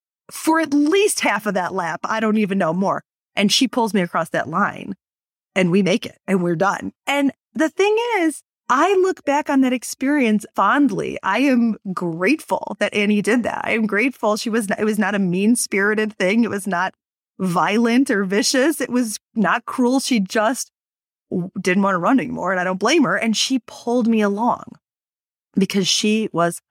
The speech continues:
quite literally a step ahead of me. Okay? That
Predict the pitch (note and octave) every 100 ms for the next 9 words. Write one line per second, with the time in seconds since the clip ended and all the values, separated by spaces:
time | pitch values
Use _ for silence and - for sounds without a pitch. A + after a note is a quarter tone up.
0 | _ _ _ - G#3+ - A3 A#3+ C4 A3
1 | E3+ D3+ D#3 F3 - E3+ E3 E3 D#3 -
2 | - - _ _ _ _ _ _ - -
3 | F#3 F#3 G#3 _ _ _ _ _ _ _
4 | _ _ _ _ _ - G3+ A#3 C4 D#4+